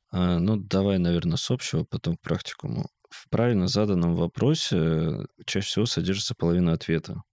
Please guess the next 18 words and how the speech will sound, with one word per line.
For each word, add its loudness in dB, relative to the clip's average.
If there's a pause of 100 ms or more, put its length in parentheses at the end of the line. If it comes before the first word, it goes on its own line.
(120)
Да, 0
и 0
здесь -2
есть -2
две 0
методики. -2
Это 0
метод 0
утёнка -2
и 2
метод 0
коридорного 0 (100)
тестирования, 0 (240)
который -4
помогает 2
нам 2
получить -4
ответы -4